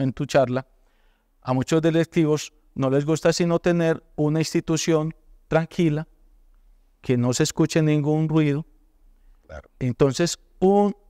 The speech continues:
Speaker 1: docente que esté trabajando danza en una institución de esas, siempre va a generar molestia.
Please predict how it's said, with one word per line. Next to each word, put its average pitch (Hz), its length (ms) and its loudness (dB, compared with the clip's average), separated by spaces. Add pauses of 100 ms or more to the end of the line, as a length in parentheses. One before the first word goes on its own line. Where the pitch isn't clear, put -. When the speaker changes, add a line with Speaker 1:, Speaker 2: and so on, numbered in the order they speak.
Speaker 1:
docente 143 560 0
que - 100 -6
esté 170 240 -2
trabajando 165 480 0
danza 165 300 -2
en 165 80 -2
una 165 100 -2
institución 139 560 -6
de 175 80 0
esas, 175 380 -4 (560)
siempre 139 340 0
va 139 120 4
a 135 40 0
generar 131 400 -2 (960)
molestia. 120 540 2